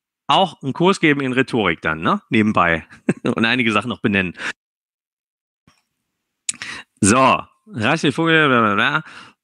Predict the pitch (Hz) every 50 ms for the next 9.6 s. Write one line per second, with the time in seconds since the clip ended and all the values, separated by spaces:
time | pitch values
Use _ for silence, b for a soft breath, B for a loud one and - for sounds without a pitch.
0 | _ _ _ _ _ _ _ _ _ _ _ _ _ _ _ _ _ _ _ _
1 | _ _ _ _ _ _ _ _ _ _ _ _ _ _ _ _ _ _ _ _
2 | _ _ _ _ _ _ _ _ _ _ _ _ _ _ _ _ _ _ _ _
3 | _ _ _ _ B B B B B - 139 139 156 143 123 - 117 107 98 113
4 | 139 - - 120 120 - - 120 110 104 98 95 107 120 104 127 127 127 131 135
5 | 123 104 98 - 104 98 98 98 95 95 95 92 92 120 127 123 110 107 101 107
6 | 95 - 117 123 143 127 117 - 123 123 - - 113 107 104 110 127 123 - -
7 | - 104 104 101 104 - - 127 113 117 107 - 113 - - 107 104 98 95 92
8 | 90 82 - - - - 190 175 - - 123 117 - - 143 131 123 113 107 101
9 | - 110 113 127 - 120 101 - _ - -